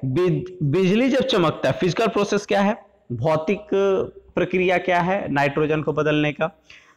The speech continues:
तो जो बिजली चमकती है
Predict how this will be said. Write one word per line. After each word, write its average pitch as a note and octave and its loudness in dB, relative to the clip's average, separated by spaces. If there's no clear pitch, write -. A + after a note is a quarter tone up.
तो F#3 0
जो G#3+ 0
बिजली E3+ 2
चमकती E3 0
है D#3+ 0